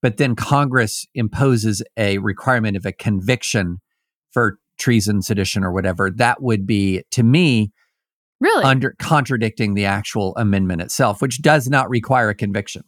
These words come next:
Speaker 2: Well, it doesn't say one way or the other. All it says is you have to have engaged in insurrection, and then in Section five, it says,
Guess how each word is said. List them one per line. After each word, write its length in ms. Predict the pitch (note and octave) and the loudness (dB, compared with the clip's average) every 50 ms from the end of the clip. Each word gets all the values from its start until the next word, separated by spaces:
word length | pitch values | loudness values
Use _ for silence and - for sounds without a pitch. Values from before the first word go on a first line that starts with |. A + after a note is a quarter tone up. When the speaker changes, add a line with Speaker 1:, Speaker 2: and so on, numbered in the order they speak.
| _ _ | _ _
Speaker 2:
Well, 120 | - D#4 E4+ | -2 -2 0
it 60 | C4 | 0
doesn't 240 | E4+ E4 C#4 C4+ B3 | 0 0 0 -2 -2
say 140 | - C#4+ C#4 | 0 0 0
one 180 | B3+ B3 A#3+ | 2 0 0
way 100 | A#3 A3+ | 0 0
or 80 | A3 G#3 | 0 0
the 140 | F#3+ G3 G#3 | 0 2 2
other. 360 | D4 E4 C4 - - - G#3+ _ _ _ - | 2 2 0 -4 -10 -14 -20 _ _ _ 0
All 200 | A#3 A#3 A#3+ C4+ | 0 2 2 2
it 100 | D#4+ C#4+ | 0 -2
says 380 | - - G#3 G3+ G#3+ A3 F#3+ G#3+ | -2 0 0 0 0 0 0 -2
is 260 | G#3+ G#3 G#3 F#3 - | 0 0 -2 -4 -4
you 120 | - G#3+ A3+ | -2 0 0
have 120 | A3 A3 | 0 0
to 60 | - A#3+ | 0 -4
have 100 | G#3+ G#3+ | -4 -4
engaged 380 | G#3 G3 G#3 G#3 A3 A3 G#3+ | -4 -2 0 0 0 0 0
in 60 | A3 | -2
insurrection, 560 | A3 G#3+ G3+ - G#3+ G3 F3+ F#3 - - D4 D4+ | -2 -2 -2 -2 0 0 0 -2 -2 -4 -2 -2
and 160 | C4+ A#3 A3 | 0 0 0
then 140 | A3 G#3 G#3 | 0 -2 -2
in 120 | G3+ G3+ | -4 -4
Section 360 | G3 - G3 G3 - G#3+ G3+ | -4 -4 -6 -6 -6 -8 -6
five, 320 | F3+ - E3+ F3+ A#3 D4+ D#4 | -2 0 0 2 0 0 -2
it 100 | C#4 - | -4 -4
says, 300 | - A#3+ A#3 A#3 - | -2 -2 -2 -2 -4